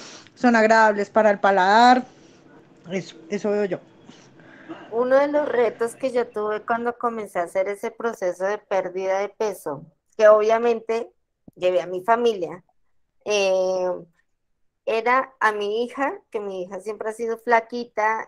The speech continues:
Speaker 2: eh, y además que es súper atleta, era hacerle generar esa conciencia de que lo saludable también podría ser delicioso, porque obviamente a veces nosotros nos venden que los productos, eh, saludables,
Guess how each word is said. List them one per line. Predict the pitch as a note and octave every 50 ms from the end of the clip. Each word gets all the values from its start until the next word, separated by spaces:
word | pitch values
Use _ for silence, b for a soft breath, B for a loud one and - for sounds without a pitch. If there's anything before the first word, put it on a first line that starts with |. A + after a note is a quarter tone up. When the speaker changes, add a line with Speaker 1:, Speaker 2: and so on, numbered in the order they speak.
| -
Speaker 2:
eh, | G#3+ G#3 G3+ F#3+ - -
y | F#3+
además | G3+ G3 F#3+ F#3 F#3 F#3 F3+ F3+ _ _
que | A3
es | G#3 G#3+
súper | A#3+ A#3 - A#3+ A3+ A#3
atleta, | A#3 A#3 A3+ A3+ A3+ G#3+ - - F#3 F#3+ - _ _ _ _ _ _ _ _ _ _ _ _ _ _
era | - A3 A3+ A3 A#3 A#3+
hacerle | A#3+ A#3+ B3+ B3+ A#3+ B3 B3+ C4
generar | B3+ C4 C4+ C4 B3+ B3 A#3 G#3 G3+ F#3+ G3
esa | F#3+ F#3 A3 G#3+ A3
conciencia | - A#3 A3+ A3+ A3+ - G3+ F#3+ F#3+ F#3 - G3+ G#3 A3
de | A3 A3
que | _ - G#3
lo | G3+ G3 F#3+
saludable | F#3 G3+ F#3 F#3+ F#3 F3+ F3 F3 F3 F3 F3+ F#3
también | F#3 _ G#3 G#3 G#3 G#3 F#3+ F3 E3+
podría | _ F3+ F3+ F#3 F#3 F#3+ F#3 F#3
ser | F#3 - G3+ G3 -
delicioso, | G#3 G3+ F#3+ F3+ E3+ - - A#3+ C4+ C#4 C#4 B3 - _
porque | F#3 F3 _ - F#3+
obviamente | G3+ G#3 A3+ A#3 A#3+ A#3 A#3+ B3
a | B3
veces | B3 C4 C4
nosotros | C4 C4+ C4 B3+ A#3 - - G3+ G3+ A3
nos | A#3 A#3+ A3+
venden | A3+ A3 G3 F#3+ G3 F#3+
que | F#3 -
los | A3 A#3 A#3 A#3
productos, | _ _ A3 G#3 G3+ G3 F#3 F#3 _ _ - F#3+ G#3 G#3+ - - _ _ _ _ _ _ _ _ _ _ _ -
eh, | G#3+ G#3+ G#3 G3+ G3
saludables, | F#3 - G#3 G3+ G#3 G#3 G3+ G#3 G#3+ G#3 G3+ G3 F#3+ G3+ G#3 - - -